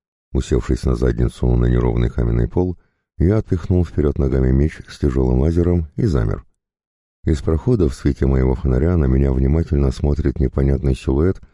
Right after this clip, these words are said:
в каком-то маскировочном прикиде цвета песчаной почвы на поверхности, с кучей всяких лохмотьев, среди кусков ткани видны только глаза,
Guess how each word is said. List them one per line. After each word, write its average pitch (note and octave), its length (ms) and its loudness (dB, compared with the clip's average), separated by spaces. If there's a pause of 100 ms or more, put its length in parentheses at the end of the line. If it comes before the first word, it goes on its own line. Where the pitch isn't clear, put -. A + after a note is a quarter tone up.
(220)
в - 60 -20
каком-то F2 420 -2
маскировочном D#2 680 0
прикиде D2 560 0
цвета C#2+ 340 -2
песчаной C#2 480 0
почвы - 360 -2
на A#1+ 80 0
поверхности, A1+ 680 -4 (380)
с - 60 -20
кучей G#2+ 320 0
всяких F#2 420 -2
лохмотьев, C#2 540 -2 (300)
среди C2 300 -2
кусков - 400 -2
ткани D2 300 0
видны B1 320 0
только B1+ 320 0
глаза, C2+ 420 0